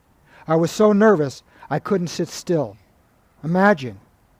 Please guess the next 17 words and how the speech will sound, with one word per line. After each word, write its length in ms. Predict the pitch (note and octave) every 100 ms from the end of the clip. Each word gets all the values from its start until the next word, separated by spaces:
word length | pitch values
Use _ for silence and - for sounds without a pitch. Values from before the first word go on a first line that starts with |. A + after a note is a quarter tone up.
| _ _ _ _ _ _ _ _ _ _ _ _
But 120 | - B2+
then 120 | G#3
he 100 | G3
met 280 | G3 A3 -
the 100 | G#3
master, 680 | F#3 F3 E3 - E3 E3+ - _ _ _ _
and 80 | C#3
the 60 | D3
first 220 | A#3 G#3+
time 180 | A#3 A3+
he 60 |
met 220 | G#3+ A3+ E3
him, 340 | E3+ C#3+ C3 _ _ _ _ _
he 80 | -
sat 280 | - F#3 -
perfectly 440 | F#3 E3+ G3 F3+
still. 520 | D#3+ - G3 F3 A#2+